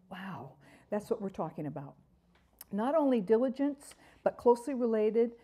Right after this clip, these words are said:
Number two, I seek with persistence. Persistence. I keep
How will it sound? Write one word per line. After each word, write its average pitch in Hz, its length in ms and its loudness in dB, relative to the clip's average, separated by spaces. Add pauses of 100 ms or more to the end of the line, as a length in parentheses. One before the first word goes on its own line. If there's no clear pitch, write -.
(120)
Number 196 220 -4
two, 226 400 -6
I 202 140 -4
seek 247 420 -6
with 233 160 0 (220)
persistence. - 1200 -10 (440)
Persistence. - 920 -6 (320)
I 202 80 0
keep 285 400 -6